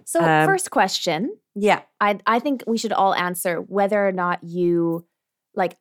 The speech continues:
Speaker 1: w-, I, I think it's a spectrum, right? Or, like, a, a scale of, of how much you believe luck has to do with, like, your success or generally success in general in work.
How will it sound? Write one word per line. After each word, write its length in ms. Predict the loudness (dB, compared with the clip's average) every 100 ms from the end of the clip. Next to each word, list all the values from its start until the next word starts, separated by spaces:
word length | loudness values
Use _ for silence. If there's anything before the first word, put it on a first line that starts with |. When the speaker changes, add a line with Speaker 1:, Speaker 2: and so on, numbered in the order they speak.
| _
Speaker 1:
w-, 240 | -14 -14 -8 -8 -2
I, 80 | -2 0
I 80 | -2
think 160 | 0 -2
it's 120 | -4
a 40 |
spectrum, 600 | -4 -4 -4 -6 -8 -6
right? 200 | -4 -2
Or, 140 | -2 0
like, 180 | 0 0
a, 320 | -2 -2 -6 -8
a 40 |
scale 720 | -6 -2 0 2 2 0 -2 -2
of, 420 | -2 -4 -10 -12
of 240 | -6 -6 -8
how 260 | -2 2
much 320 | 2 2 0 -2
you 120 | -2
believe 380 | 0 -2 -4 -2
luck 440 | -2 -2 -8 -20 _ _ _ _ _
has 600 | -6 -4 -4 -6 -10 -12 _ _ _ _ -12
to 100 | -10
do 340 | -6 -4 -4
with, 520 | -2 -4 -4 -12 -20 -20 _
like, 260 | -4 -4 -6 -10
your 400 | -2 -2 -2 -6
success 580 | -10 -10 -6 -6 -6 -10 -6
or 280 | -6 -8 -14 -8
generally 640 | -6 -4 -4 -6 -8 -10 -14 -18
success 440 | -16 -10 -10 -10
in 80 | -14
general 340 | -12 -12 -12
in 120 | -12 -12
work. 340 | -12 -12 -18